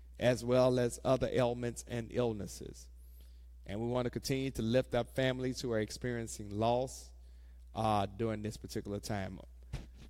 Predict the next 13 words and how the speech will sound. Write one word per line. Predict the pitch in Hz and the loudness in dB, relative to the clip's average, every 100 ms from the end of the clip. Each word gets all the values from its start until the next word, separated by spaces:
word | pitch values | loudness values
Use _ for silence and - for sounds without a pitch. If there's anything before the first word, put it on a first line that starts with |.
| - - | -18 -10
Uh, | 78 117 113 - | -2 2 2 2
on | 123 139 135 | 0 0 0
tomorrow, | 127 120 131 143 147 143 | -4 2 6 6 6 2
we | 135 | 2
will | 131 | -2
be | 117 123 | 0 2
having | 120 120 120 110 | 2 2 -2 -6
funeral | 143 135 131 | -6 -2 -2
services | - 131 127 123 135 127 | 0 0 0 0 -2 -2
for | - 117 107 107 - - | -4 0 0 -2 -8 -18
Sister | - - 139 - | -10 -4 -4 -4
Doris | 110 113 107 - - | -2 2 2 -2 -4
Key, | - 160 185 | 6 6 6